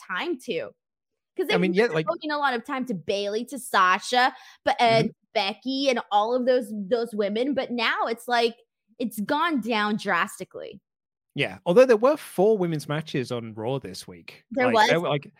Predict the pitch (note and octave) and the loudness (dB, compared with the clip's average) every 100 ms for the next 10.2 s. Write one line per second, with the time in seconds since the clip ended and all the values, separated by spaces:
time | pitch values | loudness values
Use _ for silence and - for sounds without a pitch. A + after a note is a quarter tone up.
0 | _ F3 F#3 F3 D#3 D3+ D3 D3 F#3+ - | _ -2 0 -2 -2 0 0 2 0 0
1 | D#3+ D#3 A#3+ A3+ C4 A3+ C#3+ - D#3 D#3+ | -2 0 2 4 4 4 2 2 4 4
2 | D#3 D#3+ F3+ G#3+ G#3+ G#3 F3+ G#3 - D#3 | 2 2 2 4 4 4 4 2 2 0
3 | C#4 D#4+ - - D#4+ - C4 C4+ B3 A#3 | 2 2 2 -2 -2 -2 2 4 2 -2
4 | A3 - A3+ F3 - _ _ C3 D3+ A#3 | -4 -2 0 0 -4 _ _ -2 0 2
5 | G#3+ D3+ D#3+ D#3 B2 - A#2+ - C3 B2+ | 4 4 4 2 -4 -6 -4 0 0 -2
6 | B2+ A#2 A2+ A#2+ A2+ G#2 G#2 - A2 F#2+ | -6 -8 -8 -10 -10 -12 -12 -10 -10 -8
7 | B2+ B3+ - F3+ C4+ D#3+ A2 - D5+ F5 | -2 -2 2 2 2 -2 -2 -4 4 6
8 | F5+ F5+ - - F#4 F4+ C4+ E4+ D#4 C#4+ | 8 6 0 0 4 6 4 4 6 6
9 | D4+ C#4+ - - C#4+ C#4 B3+ A3+ G#3+ F#3+ | 6 4 0 -2 -2 0 2 0 0 0
10 | F#3+ G#3+ | -2 -4